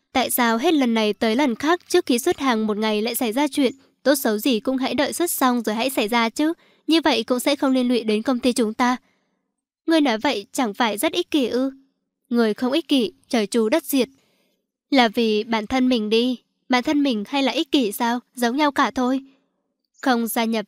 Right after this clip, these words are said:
vào hàng ngũ đám đồng sự đang đấu võ mồm. Dịch Tiểu Liên quay đầu nhìn nhân viên ở đây một chút. Trừ phó lý vắng mặt ra,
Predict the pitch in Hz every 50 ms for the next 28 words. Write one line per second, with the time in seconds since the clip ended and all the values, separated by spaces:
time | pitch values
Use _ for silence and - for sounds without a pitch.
0 | _ - 233 220 214 233 214 208 208 208 220 269 302 240 220 208 208 220 233 269
1 | 226 208 202 - - 240 220 208 - 226 214 220 220 220 214 202 202 202 240 220
2 | 226 247 262 269 247 220 202 - _ _ _ _ _ _ _ _ _ - 226 233
3 | 226 214 _ - 233 214 202 220 240 233 226 233 226 - - 240 220 233 220 202
4 | 208 214 214 214 233 269 269 254 302 285 277 269 254 247 220 208 233 247 247 247
5 | 233 196 - - 277 302 339 - _ _ _ _ _ _ _ _ _ - 269 233
6 | 226 - 247 226 220 226 226 233 220 - 240 220 226 269 311 254 - - 254 247
7 | 247 247